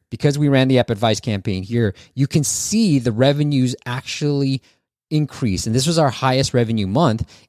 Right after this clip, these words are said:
in March when we ran app advice. And so you can see that by making this remove ads for free, we actually drove downloads, you know, fifteen thousand downloads, close to, and we actually got more revenues.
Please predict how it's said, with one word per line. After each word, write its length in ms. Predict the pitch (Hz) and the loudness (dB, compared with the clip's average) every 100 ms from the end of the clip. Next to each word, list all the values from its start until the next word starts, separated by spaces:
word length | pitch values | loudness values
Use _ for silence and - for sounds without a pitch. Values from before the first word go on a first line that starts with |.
| _ | _
in 160 | 147 131 | 0 2
March 380 | 120 180 120 - | 4 4 2 -2
when 140 | 113 | -4
we 60 | 104 | -2
ran 300 | 101 101 104 | -2 -2 -2
app 240 | 165 - | -4 -4
advice. 520 | 98 85 - - - - _ _ - | -6 -8 -10 -8 -8 -10 _ _ -10
And 80 | - | -6
so 80 | |
you 60 | 123 | -4
can 140 | 139 | -2
see 280 | - - 233 | -2 0 2
that 300 | 151 113 98 - - _ - | 4 2 0 -8 -20 _ 2
by 160 | 139 | 4
making 480 | 131 143 175 196 156 | 4 4 4 2 4
this 260 | 127 180 180 | 4 4 4
remove 340 | 143 127 120 | 4 6 6
ads 300 | 110 101 - | 4 2 0
for 220 | - 101 | -4 -6
free, 520 | - 170 202 120 113 - _ | -4 0 2 2 -2 -6 _
we 140 | 131 - | -8 -6
actually 480 | 127 139 - - 143 | -4 -4 -4 -2 -2
drove 340 | 120 117 92 | 2 2 2
downloads, 720 | - 123 190 107 98 131 - - | 2 2 4 2 2 2 -2 -4
you 120 | 95 | -4
know, 100 | 92 | -4
fifteen 320 | - - 107 | -4 -4 -4
thousand 340 | 101 98 98 | -4 -6 -2
downloads, 600 | 127 185 127 113 127 - - _ | 0 2 4 4 2 -2 -10 _
close 240 | - 110 - | -4 -4 0
to, 260 | 117 113 - - _ - | 0 0 -2 -18 _ 0
and 480 | 269 226 214 220 - _ | 2 4 2 0 -4 _
we 180 | 135 147 135 | 0 0 0
actually 460 | 139 - - 139 | -4 -4 -2 -2
got 360 | 120 104 104 - | 0 0 0 -8
more 560 | 92 101 101 95 95 - _ | -18 -10 -8 -6 -6 -8 _
revenues. 840 | 98 120 123 110 98 85 - - | 0 2 2 2 0 -6 -10 -12